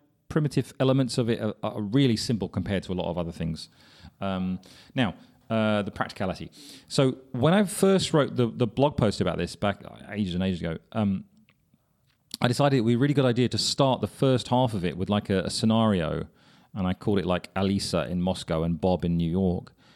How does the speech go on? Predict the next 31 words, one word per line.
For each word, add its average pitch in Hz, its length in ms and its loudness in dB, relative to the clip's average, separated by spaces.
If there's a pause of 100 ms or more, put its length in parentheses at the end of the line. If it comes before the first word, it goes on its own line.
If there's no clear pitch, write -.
(140)
And 98 140 -2
what, 110 160 0
the 127 80 2
reason 175 240 2
I 151 60 2
did 147 140 0
that 104 180 0
is - 80 -8
'cause 104 160 -4 (120)
I 117 60 0
was 123 140 0
trying 151 280 -2
to 147 60 2
really 139 400 0
hammer 123 240 0
home 117 300 2
that 95 180 -6
the, 117 160 -4 (540)
the 131 80 0
reason 190 280 2
I 180 60 4
think 165 160 -4
this 117 100 -6
is 135 120 -4
interesting 107 560 -2 (1200)
is 151 320 4
because 104 840 -2 (640)
if 143 220 -2
you're 180 120 2
the 170 100 2
receiver, 151 960 0